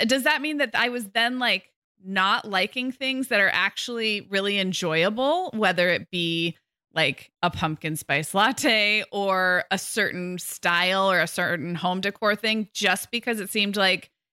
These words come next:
everyone else liked it? So I feel like I've actually, I know it's a fluffy topic, but I feel like I've had deep thoughts about it in, as, like, I've been in my forties, and almost am leaning into the idea of, like, yeah, just like what you like.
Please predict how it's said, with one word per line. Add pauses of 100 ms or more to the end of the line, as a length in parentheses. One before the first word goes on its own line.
everyone
else
liked
it?
So
I
feel
like
I've
actually, (240)
I
know
it's
a
fluffy
topic,
but
I
feel
like
I've
had
deep
thoughts
about
it (200)
in, (360)
as,
like,
I've
been
in
my
forties,
and
almost
am
leaning
into
the
idea
of,
like, (380)
yeah,
just
like
what
you
like.